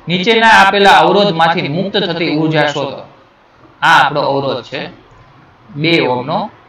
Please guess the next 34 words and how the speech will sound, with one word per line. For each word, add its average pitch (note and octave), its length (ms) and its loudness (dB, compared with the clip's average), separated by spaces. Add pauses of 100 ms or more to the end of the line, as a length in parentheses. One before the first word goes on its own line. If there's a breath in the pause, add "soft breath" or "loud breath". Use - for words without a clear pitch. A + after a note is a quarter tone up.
(220)
એમાંથી D#3+ 480 -2
ત્રણ F3 300 -2
એમ્પિયરનો D3 760 -4 (200)
વિદ્યુત D3+ 360 -2
પ્રવાહ C#3+ 320 0
જાય C#3 260 -4
છે. B2 200 -14 (440)
આઈ F3+ 340 2
જે F#3+ 240 0
છે G3+ 100 -4
એ D3+ 280 0
અચળ D3+ 400 -2
છે C3+ 120 -8
એમ C#3 200 -8
કહી E3 300 0
દીધું C#3 200 -4
છે. B2+ 240 -10 (460)
તો D#3+ 300 2 (320)
વિદ્યુત F3+ 400 0
ઉર્જા F3+ 500 0
કેટલી G3 380 0
મુક્ત G3 260 -4
થશે D#3+ 300 -8
એમ C#3+ 220 -8
કીધું C3+ 240 -6
છે. B2 140 -10
તો D3 140 -8
શું A3+ 240 -6
કરવાનું? G#3 360 2
સૂત્ર G3 240 -2
કયું A3 180 2
વાપરવાનું? G3+ 580 2 (1120)
ઈ A3+ 240 0
બરાબર F3 580 4